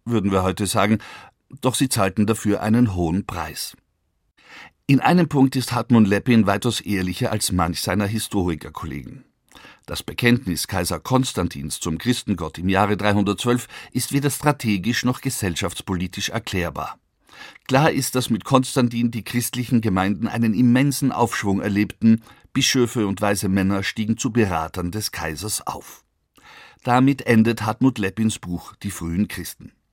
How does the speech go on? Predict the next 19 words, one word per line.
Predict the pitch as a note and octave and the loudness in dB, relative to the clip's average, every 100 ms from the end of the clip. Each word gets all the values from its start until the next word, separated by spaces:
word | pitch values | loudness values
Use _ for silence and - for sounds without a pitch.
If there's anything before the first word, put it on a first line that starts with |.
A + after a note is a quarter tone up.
| _ - - - - | _ -20 -20 -18 -18
Was | G#2 C3+ C#3+ | -2 0 2
er | C#3+ | 4
damit | B2+ A2+ | 4 4
geschafft | A#2 - D3 - | 2 0 0 0
hat, | D3+ C3 | -2 -2
ist | C3 | -6
keine | - A2 A#2+ | -4 0 0
Kleinigkeit. | - E2+ F2+ D2 D#2+ D#2+ - _ _ _ - | 0 -6 -6 -8 -12 -14 -18 _ _ _ -14
Historisch | F2+ - A2+ A2 G#2 - | -10 0 2 4 2 0
enorm | G#2 G2+ G2 | 2 2 2
versiert, | G2+ - C#3 C3+ - - - - - | 0 2 0 0 -6 -20 -20 -14 0
jenseits | A#2+ C3 C3 A#2 - | 4 6 4 0 0
theologischer | A#2+ A#2+ A#2+ A#2 B2+ | 2 4 2 2 2
Überlegungen | G#2+ A2+ B2+ B2+ C3+ C#3 C3 | 2 2 2 2 4 6 6
und | A#2 A#2 | 4 4
damit | A2+ A#2 - | 2 0 0
unparteiisch | A#2 A#2 A#2+ B2+ A#2+ B2 | 0 2 0 2 0 0
schildert | - C#3 C#3 G2 | -2 2 0 4
er | C3 | 2